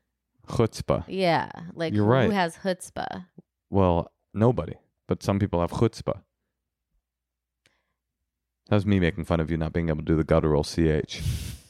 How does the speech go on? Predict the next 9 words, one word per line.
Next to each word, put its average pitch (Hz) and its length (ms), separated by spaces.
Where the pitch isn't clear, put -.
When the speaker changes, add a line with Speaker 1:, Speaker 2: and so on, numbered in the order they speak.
Speaker 2:
I'm 233 180
just 254 280
saying 247 360
having 202 680
chutzpah, 170 840
Speaker 1:
Pretty - 160
good. 92 220
Speaker 2:
that's, 196 600
uh, 156 840